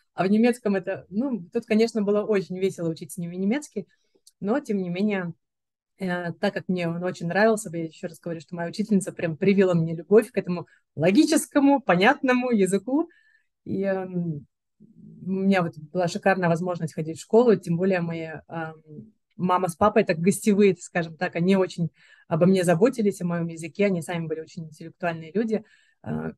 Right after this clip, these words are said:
когда я им что-то рассказывала, они спрашивали: «Как прошел твой день?» Я им рассказывала, потом они говорят: «Хорошо, а теперь послушай, как это должно звучать». <laughs> Таким образом, конечно, мне, ну, как,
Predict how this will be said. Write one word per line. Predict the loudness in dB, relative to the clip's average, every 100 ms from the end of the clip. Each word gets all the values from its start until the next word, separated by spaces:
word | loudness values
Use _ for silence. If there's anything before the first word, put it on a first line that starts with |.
| _
когда | 0 2
я | 2
им |
что-то | -2 -2 -2
рассказывала, | -2 2 2 4 2 2
они | 0 -4
спрашивали: | -6 -8 -8 -6
«Как | -6
прошел | -4 -8 -10
твой | -8 -10
день?» | -2 0 0 -4 _ _ _
Я | -2
им | 0
рассказывала, | 0 2 4 4 2
потом | 0 -6
они | -4
говорят: | -4 -6
«Хорошо, | -4 -4 -2 -4
а |
теперь | -4 -2 2
послушай, | 2 4 4 4
как | 4
это | 4 4
должно | 6 6 6 4
звучать». | 2 2 4 4 0 -8
<laughs> | -10 -6 -10 -8 -12 -14 -14 -14 -14 -18 -2 2 2 0 -14 -14 _ _
Таким | -14 -2 0 0
образом, | 0 0 0
конечно, | 0 0 0 -2
мне, | -4 -4 -6 -6
ну, |
как, | -10